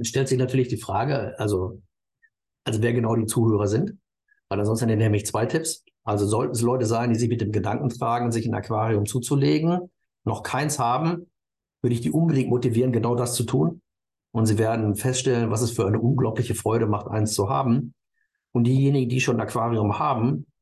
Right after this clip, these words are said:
ähm, also die beglückwünsche ich zu der Entscheidung,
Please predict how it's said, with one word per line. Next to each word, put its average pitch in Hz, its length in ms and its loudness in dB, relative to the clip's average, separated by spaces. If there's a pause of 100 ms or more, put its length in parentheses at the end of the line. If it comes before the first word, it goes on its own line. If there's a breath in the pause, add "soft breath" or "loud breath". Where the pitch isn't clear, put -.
(360)
ähm, 110 800 2 (580)
also 110 140 0
die 117 80 2
beglückwünsche 135 540 0
ich - 200 -4 (100)
zu 131 140 0
der 113 120 2
Entscheidung, 117 640 -2